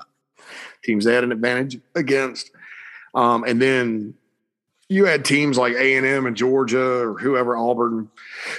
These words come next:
Clemson, you name it, who just shut the run down, and then, you know, the passing game wasn't gonna get them what they needed to get. Okay, I'm there. I'm like, I, I kind of expected that type of offense,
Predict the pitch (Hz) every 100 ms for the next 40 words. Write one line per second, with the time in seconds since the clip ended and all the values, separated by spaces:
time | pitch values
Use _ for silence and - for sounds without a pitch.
0 | - - 156 143 135 123 123 120 139 139
1 | 110 107 - _ _ _ _ _ _ -
2 | - 135 123 - 175 156 139 131 156 156
3 | 165 170 170 165 123 123 117 117 110 107
4 | 107 104 101 123 135 - 127 131 123 127
5 | 131 120 117 110 120 117 117 107 113 117
6 | 104 104 180 247 - - _ _ - -
7 | _ _ _ _ _ _ _ _ _ _
8 | _ _ - - 123 214 233 _ _ _
9 | _ - 143 170 165 160 - - _ _
10 | - 101 113 139 117 120 117 127 - 135
11 | 151 127 - - 165 131 113 110 120 117
12 | 120 104 123 180 175 - - -